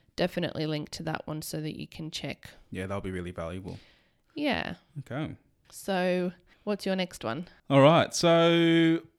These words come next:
Speaker 2: next one is around health. And I, I'm sure we've touched on this at some point, but I think that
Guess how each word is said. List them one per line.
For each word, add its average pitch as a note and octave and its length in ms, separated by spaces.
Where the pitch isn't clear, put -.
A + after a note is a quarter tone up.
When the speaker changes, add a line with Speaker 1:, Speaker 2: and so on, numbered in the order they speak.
Speaker 2:
next F3 260
one G3+ 120
is D#3 120
around C3+ 220
health. B2 380
And B2 140
I, - 100
I'm G#2+ 280
sure C3+ 340
we've A2+ 180
touched - 300
on F#2 80
this F2+ 160
at - 120
some F2+ 240
point, A#2+ 340
but G#2 420
I A2+ 160
think G#2+ 580
that F#2+ 800